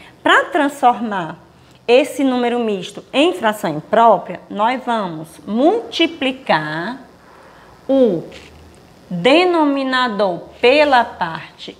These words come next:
inteira, correto? E em seguida, somar o resultado dessa multiplicação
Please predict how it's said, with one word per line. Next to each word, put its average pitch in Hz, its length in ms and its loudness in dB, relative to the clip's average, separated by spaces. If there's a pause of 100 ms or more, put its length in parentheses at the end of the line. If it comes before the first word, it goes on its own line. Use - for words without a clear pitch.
(100)
inteira, 214 920 -2 (140)
correto? 175 600 -4 (440)
E 294 140 6
em 466 200 4
seguida, 202 800 0 (240)
somar 359 600 4
o - 20 -4
resultado 254 1120 -2
dessa 269 480 0
multiplicação 226 1160 -6